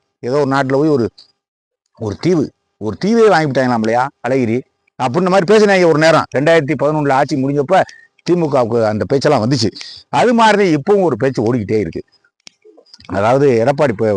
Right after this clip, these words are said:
பழனிசாமி வந்து விமானம் வாங்கிட்டாரு ரெண்டாயிரம் கோடிக்கு. உட்கார்ந்து பேசுறாங்க. அது உண்மையா பொய்யா நமக்கெல்லாம் தெரியாது. அந்த அளவுக்கு நம்ம உயரமான ஆள் கிடையாது, அந்த அளவுக்கு நம்ம விசாலமான தொடர்பு நம்மகிட்ட கிடையாது. சும்மா உண்மையை பேசிட்டு போக முடியாது. நாங்க ஏதோ பத்திரிகை செய்தி, புத்தக செய்தி,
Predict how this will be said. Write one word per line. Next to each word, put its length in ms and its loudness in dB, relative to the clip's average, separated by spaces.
பழனிசாமி 540 -2
வந்து 160 -4
விமானம் 280 0
வாங்கிட்டாரு 400 -4
ரெண்டாயிரம் 320 -4
கோடிக்கு. 260 -8
உட்கார்ந்து 300 0
பேசுறாங்க. 420 4
அது 160 -2
உண்மையா 260 2
பொய்யா 280 2
நமக்கெல்லாம் 380 2
தெரியாது. 280 4
அந்த 140 0
அளவுக்கு 220 2
நம்ம 140 0
உயரமான 380 2
ஆள் 140 2
கிடையாது, 280 2
அந்த 140 0
அளவுக்கு 200 2
நம்ம 140 -2
விசாலமான 460 2
தொடர்பு 260 0
நம்மகிட்ட 280 0
கிடையாது. 320 0
சும்மா 180 -2
உண்மையை 240 0
பேசிட்டு 260 -2
போக 120 -2
முடியாது. 220 -4
நாங்க 240 -2
ஏதோ 140 2
பத்திரிகை 380 -2
செய்தி, 160 0
புத்தக 260 0
செய்தி, 180 -4